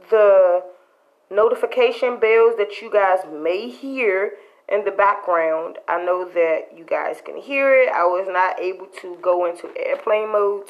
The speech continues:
to dismiss, you know, ignore my, uh, calls or text or any notifications. I'm getting a lot of emails. I have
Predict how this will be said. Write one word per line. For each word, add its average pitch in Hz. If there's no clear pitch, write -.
to 185
dismiss, 208
you 190
know, 165
ignore 185
my, 170
uh, 160
calls 226
or 185
text -
or 175
any 208
notifications. 208
I'm 202
getting 185
a 170
lot 175
of -
emails. 196
I 170
have 190